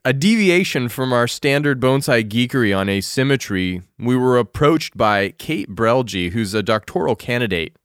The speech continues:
at Temple University, and she is doing her thesis on plant care and the ethics that surround our relationship, humans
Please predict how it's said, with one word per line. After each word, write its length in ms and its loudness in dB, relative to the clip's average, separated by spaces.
at 160 -8
Temple 300 -2
University, 680 0
and 160 0
she 500 -6
is 280 -4
doing 600 -2
her 260 0
thesis 720 -4
on 540 -2
plant 400 -4
care 460 0
and 180 -2
the 180 -4
ethics 540 -4
that 200 0
surround 840 -4
our 220 4
relationship, 800 0
humans 640 -4